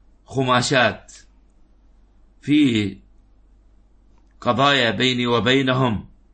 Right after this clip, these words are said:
فلا آمن سفيها أن يأتي أمرا يدخل عليكم عيبا في دينكم. لا آمن أحد السفهاء يأتي وينبش قبري ويسيء إليكم انتقاما مني، هذا معنى كلامه.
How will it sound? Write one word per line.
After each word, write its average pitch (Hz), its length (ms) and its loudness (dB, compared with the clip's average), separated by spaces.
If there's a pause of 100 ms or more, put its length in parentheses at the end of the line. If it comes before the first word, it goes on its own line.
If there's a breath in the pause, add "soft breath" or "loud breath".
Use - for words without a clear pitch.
(1080)
فلا 147 400 0
آمن 127 180 -2
سفيها 131 460 0
أن 117 220 -4
يأتي 127 440 -2
أمرا 135 680 -4 (800)
يدخل 127 360 -2
عليكم 117 460 -2
عيبا 120 320 -2
في 98 180 -2
دينكم. 92 520 -4 (320)
لا 151 240 0
آمن 113 220 -4
أحد 120 420 -4
السفهاء 104 600 -2
يأتي 113 460 -6 (240 soft breath)
وينبش 113 440 -4
قبري 127 560 -2 (200 soft breath)
ويسيء 110 640 -2
إليكم 135 540 -2 (580)
انتقاما 131 840 -2 (160)
مني، 139 600 -2 (160)
هذا 131 220 -2
معنى 98 260 -2
كلامه. 90 460 -6